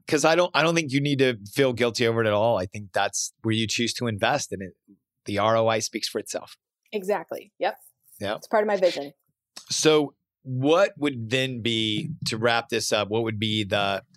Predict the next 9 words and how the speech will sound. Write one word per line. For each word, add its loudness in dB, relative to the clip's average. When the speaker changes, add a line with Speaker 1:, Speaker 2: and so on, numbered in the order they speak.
Speaker 1:
advice 0
that -2
you 0
would -2
give 0
to -6
your 0
younger 0
self? 0